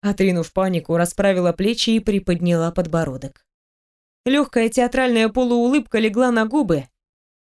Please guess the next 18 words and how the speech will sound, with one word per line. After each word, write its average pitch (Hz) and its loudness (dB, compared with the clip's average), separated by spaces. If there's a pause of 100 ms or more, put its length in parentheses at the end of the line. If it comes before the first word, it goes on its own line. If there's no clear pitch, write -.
(240)
запечатлевшись 226 0
на 196 2
них 220 -2
подобно 190 0
маске. 156 -6 (1000)
"Все - 0
будет 202 0
хорошо", 254 0
убеждала 190 0
себя, 196 -2
проходя 220 0
через 208 -2
раскрытые 220 0
двери. 170 -2 (1200)
"И 226 2
здесь 170 -4
красная 160 -2
дорожка". 160 -4